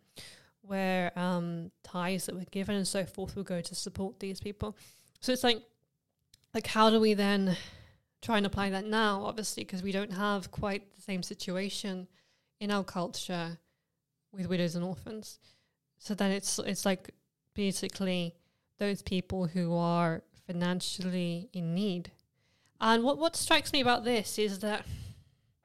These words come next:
I know that it seems like a good thing in the Western, the first world, you know, that we have, like, things like benefits and government support. But essentially the way I view it now is that they are taking the place that the church should be.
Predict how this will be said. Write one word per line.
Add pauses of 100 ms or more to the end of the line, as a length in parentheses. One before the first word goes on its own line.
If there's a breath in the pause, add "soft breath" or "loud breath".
(560 loud breath)
I
know
that
it
seems
like
a
good
thing
in
the
Western,
the
first
world,
you
know, (420 loud breath)
that
we
have,
like,
things
like
benefits
and
government
support. (380 soft breath)
But
essentially
the
way
I
view
it
now (400 soft breath)
is
that (480)
they
are
taking
the
place
that
the
church
should
be.